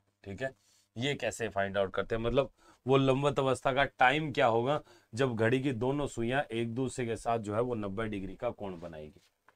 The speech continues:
तो याद कीजिए अतिव्यापन हम समय जो है, अतिव्यापन वाला फॉर्मूला क्या था, उसके अंदर अपन ने सिंपल किया था सिक्सटी upon eleven into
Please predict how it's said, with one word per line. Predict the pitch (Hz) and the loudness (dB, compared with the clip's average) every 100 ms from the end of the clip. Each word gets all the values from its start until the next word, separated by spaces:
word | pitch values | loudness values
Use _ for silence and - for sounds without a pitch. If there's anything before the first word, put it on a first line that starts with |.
| _ _ _ _ - | _ _ _ _ 4
तो | 190 | 6
याद | 165 185 220 | 12 12 12
कीजिए | 214 202 170 220 | 12 4 6 8
अतिव्यापन | 175 175 220 202 196 190 202 180 | 10 8 6 10 12 12 6 4
हम | 151 | 2
समय | - 170 185 180 | 4 2 4 0
जो | 147 | 0
है, | 110 156 - _ _ - | 0 0 -2 _ _ 0
अतिव्यापन | 143 185 196 180 170 175 | 2 2 4 6 6 4
वाला | 165 160 160 | 6 8 8
फॉर्मूला | 147 143 147 156 143 | 4 -2 0 2 2
क्या | 131 113 | 2 0
था, | 104 92 _ _ _ 160 | 0 -2 _ _ _ -4
उसके | 156 - | -2 2
अंदर | 190 185 180 | 2 6 6
अपन | 175 175 | 6 0
ने | 175 | 0
सिंपल | - 156 151 175 | -2 -2 0 -2
किया | 143 147 | 0 0
था | 135 143 | 2 0
सिक्सटी | - 151 135 160 170 | -2 -8 -8 -6 -4
upon | 139 147 151 151 | -4 -4 -6 -6
eleven | 131 120 123 135 110 - _ _ - | -4 2 2 2 -6 -12 _ _ -6
into | 143 147 170 170 | -4 -2 -2 0